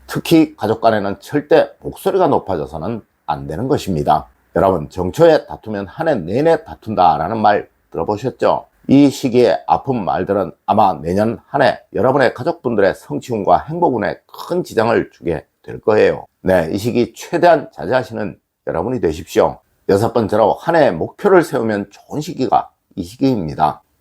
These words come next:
여러분, 앞서 말씀을 드렸지만 풍수에서는 동지를 한 해의 시작으로 여기고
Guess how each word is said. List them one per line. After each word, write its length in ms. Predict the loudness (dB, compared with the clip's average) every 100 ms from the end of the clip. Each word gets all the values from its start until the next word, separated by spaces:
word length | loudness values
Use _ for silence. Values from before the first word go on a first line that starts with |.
| 0
여러분, 300 | 0 -2 -4
앞서 380 | 0 0 4 0
말씀을 480 | 2 -4 -2 -2 -2
드렸지만 580 | -2 -6 -4 -6 -6 -8
풍수에서는 640 | -6 0 0 0 -2 -6
동지를 560 | -2 0 4 6 4 0
한 140 | -8
해의 160 | -4 -4
시작으로 640 | -6 -4 0 0 0 -2 -4
여기고 480 | -6 -4 -4 -4 -6